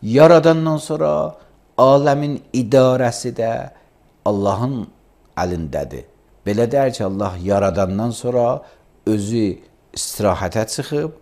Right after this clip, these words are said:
və aləm öz-özünə idarə olunur, ya butlarla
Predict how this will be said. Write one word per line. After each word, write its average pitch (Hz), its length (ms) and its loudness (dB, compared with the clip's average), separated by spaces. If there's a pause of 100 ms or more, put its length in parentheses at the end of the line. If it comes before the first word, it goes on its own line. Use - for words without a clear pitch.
(360)
və 123 420 0 (440)
aləm 120 640 4 (1000)
öz-özünə 113 640 0
idarə 113 340 2
olunur, 110 300 -4 (280)
ya 113 300 0 (180)
butlarla 117 640 0